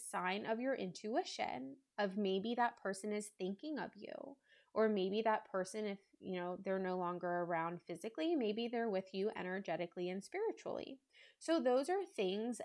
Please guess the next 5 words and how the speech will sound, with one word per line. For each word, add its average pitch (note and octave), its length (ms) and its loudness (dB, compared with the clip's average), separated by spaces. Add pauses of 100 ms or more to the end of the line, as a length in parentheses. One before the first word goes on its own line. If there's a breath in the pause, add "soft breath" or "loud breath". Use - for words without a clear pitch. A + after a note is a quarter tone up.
(140)
that, F#3+ 520 6 (280)
again, G3+ 720 4 (840)
be B3+ 220 4
aware A#3+ 720 6
of D4 60 2